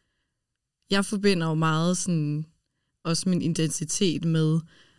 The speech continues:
i hvert fald det første, jeg ville svare, hvis nogen spurgte sådan, "Nå, men hvem er du så?" Så ville jeg sige mit navn, og hvor gammel jeg var, og hvad jeg lavede af arbejde.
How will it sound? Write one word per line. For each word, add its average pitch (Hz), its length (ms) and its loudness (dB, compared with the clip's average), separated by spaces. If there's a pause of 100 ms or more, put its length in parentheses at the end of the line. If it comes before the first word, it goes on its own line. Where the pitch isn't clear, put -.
(240)
i 180 40 -8
hvert 196 180 0
fald 190 160 0
det 175 100 -2
første, 190 320 0
jeg 170 160 2
ville 170 140 0
svare, 160 300 -2
hvis 165 180 -4
nogen 165 200 0
spurgte 151 340 -8
sådan, 151 340 -2
"Nå, 247 300 0
men 233 120 2
hvem 220 200 -2
er 190 60 0
du 196 200 -2
så?" 170 260 -2
Så 196 160 -4
ville 180 120 -4
jeg 170 100 0
sige 180 200 -2
mit 156 220 -2
navn, 233 440 0
og 180 60 -2
hvor 160 80 -4
gammel 170 280 -2
jeg 190 100 -2
var, 165 100 0
og 160 60 -2
hvad 156 120 -2
jeg 156 120 0
lavede 151 400 0 (420)
af 175 140 0
arbejde. - 580 -4